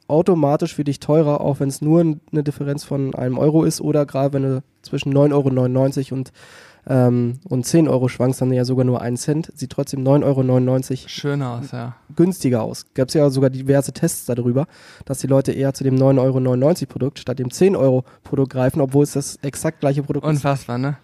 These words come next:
Speaker 2: Übrigens eine spannende Geschichte, wir haben eben noch gesagt,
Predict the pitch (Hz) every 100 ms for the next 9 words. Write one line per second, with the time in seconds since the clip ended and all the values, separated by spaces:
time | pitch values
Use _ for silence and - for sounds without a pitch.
0 | _ _ _ - 170 175 170 160 - 156
1 | - 143 151 160 151 - 151 156 147 143
2 | 135 143 151 143 151 139 143 - -